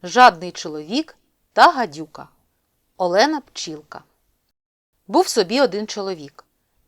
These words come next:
Ішов він раз лісом і побачив, що з-під великого покинутого мурашника вилізла гадюка.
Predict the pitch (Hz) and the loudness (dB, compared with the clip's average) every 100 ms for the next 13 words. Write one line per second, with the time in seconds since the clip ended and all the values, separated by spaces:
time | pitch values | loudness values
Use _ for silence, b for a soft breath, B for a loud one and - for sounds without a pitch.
0 | - 208 - 403 294 175 185 233 185 170 | -8 -4 0 0 0 -2 2 2 0 -12
1 | 143 - 214 262 _ _ 381 440 320 185 | -10 -10 -10 -12 _ _ -2 0 2 2
2 | 156 - 233 - _ _ - - - 247 | 0 -8 -10 -14 _ _ -12 -12 0 2
3 | 226 214 - - 185 202 262 392 277 165 | 2 0 -8 -12 -6 -4 -2 -2 -4 -10
4 | 143 - 185 233 277 214 - 160 156 165 | -6 -4 -4 -2 -4 -4 -8 -10 -10 0
5 | 254 359 - 285 254 240 b - 151 180 | 0 0 -6 -4 -4 -6 b -20 -8 -6
6 | 226 233 214 202 220 185 151 - 131 | -6 -6 -6 -4 -6 -8 -12 -14 -16